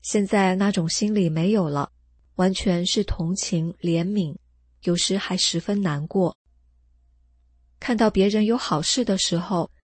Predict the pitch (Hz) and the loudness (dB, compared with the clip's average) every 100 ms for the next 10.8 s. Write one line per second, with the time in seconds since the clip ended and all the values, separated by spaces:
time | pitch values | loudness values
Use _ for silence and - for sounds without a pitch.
0 | _ - 190 - 190 196 254 240 220 - | _ -6 -6 -2 0 0 -2 0 0 2
1 | 208 180 190 - 185 180 160 175 233 226 | 2 0 -2 0 0 0 -2 -2 -2 -2
2 | 226 170 - - 196 180 160 170 180 208 | 0 0 -2 -4 -4 -2 -2 -4 -2 -2
3 | 220 - 220 175 - _ _ _ - 180 | -2 0 0 -2 -8 _ _ _ 0 2
4 | 180 185 208 - 233 202 160 233 220 226 | 2 2 0 0 -2 -2 -2 -2 0 2
5 | 220 208 202 175 - _ _ _ - 214 | 2 2 0 -2 -6 _ _ _ -4 0
6 | 233 208 196 247 196 214 214 151 175 - | 0 2 2 2 0 0 -2 -2 -4 -4
7 | - - 143 - _ _ _ _ _ _ | -6 -6 -6 -8 _ _ _ _ _ _
8 | - - _ - 214 202 190 185 - 185 | -20 -20 _ -2 -2 2 0 2 0 0
9 | 170 170 - 233 233 190 165 - 214 185 | 0 0 0 -2 0 0 0 0 -2 -2
10 | 156 170 202 185 165 170 - 156 | -4 -2 -2 -2 -4 -2 -4 -4